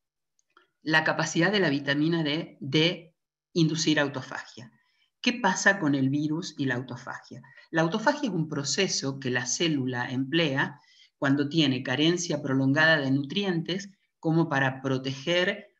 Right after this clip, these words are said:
organelas fundamentales, rodeándola de una capa de doble membrana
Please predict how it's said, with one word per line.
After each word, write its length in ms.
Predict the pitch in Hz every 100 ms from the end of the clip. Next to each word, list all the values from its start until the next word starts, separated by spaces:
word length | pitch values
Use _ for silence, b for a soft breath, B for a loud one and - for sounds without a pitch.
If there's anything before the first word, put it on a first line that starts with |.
| _
organelas 640 | 151 135 135 160 185 185
fundamentales, 880 | 160 143 135 135 147 170 151 147 143
rodeándola 800 | 131 135 156 180 196 185 156 131
de 80 |
una 240 | 147 151 147
capa 320 | 156 156 135
de 100 | 131
doble 300 | 143 160 160
membrana 760 | 160 165 175 165 147 156 196